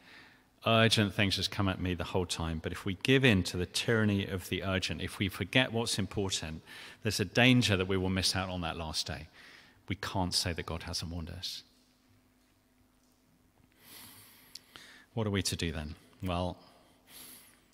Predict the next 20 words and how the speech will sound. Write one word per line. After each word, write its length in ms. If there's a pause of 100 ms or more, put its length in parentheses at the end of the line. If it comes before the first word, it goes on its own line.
(480)
third 280
point, 340
return 360
to 100
the 60
covenant. 380 (840)
Return 420
to 120
the 60
covenant. 400
That's 180
our 100
third 280
point. 220
Are 60
we 120
being 260
rebuked 480
by 120
God? 340